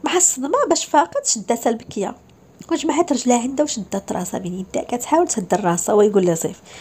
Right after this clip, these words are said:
"تهزي جمعي ديك الروينة اللي درتي لتحت". قمر غير ساكتة وشادة راسها بين يديها.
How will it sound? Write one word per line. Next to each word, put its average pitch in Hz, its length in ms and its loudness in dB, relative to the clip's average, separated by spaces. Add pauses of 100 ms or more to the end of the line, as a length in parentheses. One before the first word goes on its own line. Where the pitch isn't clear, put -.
(400)
"تهزي 233 280 4
جمعي 254 280 6
ديك 247 180 0
الروينة 226 280 6
اللي 214 100 6
درتي 190 240 -2
لتحت". - 360 -12 (680)
قمر 196 280 -4
غير 214 140 -6
ساكتة - 380 -6
وشادة 240 380 -4
راسها 226 260 -4
بين 214 140 -6
يديها. 202 400 -4